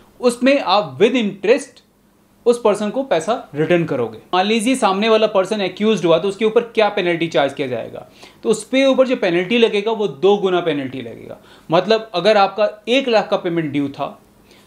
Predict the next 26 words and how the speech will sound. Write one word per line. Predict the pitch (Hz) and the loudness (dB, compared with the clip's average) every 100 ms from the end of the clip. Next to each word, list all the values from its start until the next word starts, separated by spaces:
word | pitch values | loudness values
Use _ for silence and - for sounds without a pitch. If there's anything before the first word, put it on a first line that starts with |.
| - | -2
तो | 247 | -2
सामने | 240 214 220 | 2 2 4
वाले | 240 233 | 2 2
को | 247 | 0
दो | 185 175 214 | 0 2 2
लाख | 208 190 | 2 -4
रुपए | 175 180 | -6 -6
का | 185 | -6
पेमेंट | 208 170 156 151 | -6 -4 -6 -6
करना | 139 120 | -6 -6
पड़ेगा। | 117 113 110 - - | -10 -12 -16 -18 -4
लेकिन | 175 247 269 | 0 2 4
जैसे | 240 262 | 2 0
कि | 262 | -4
मैंने | 233 240 | -4 -4
आपको | 226 240 | -4 -4
प-, | 240 _ - | -8 _ -2
अपने | 220 196 190 226 240 | -2 0 -2 -2 -4
स्टार्टिंग | 220 208 185 240 | 0 0 2 2
की | 240 | 2
वीडियो | 202 214 | 0 0
में | 220 | 0
ही | 214 | 0
बताया | 196 190 180 | 2 2 2
था, | 190 220 - _ | 0 -2 -6 _
जो | - | -2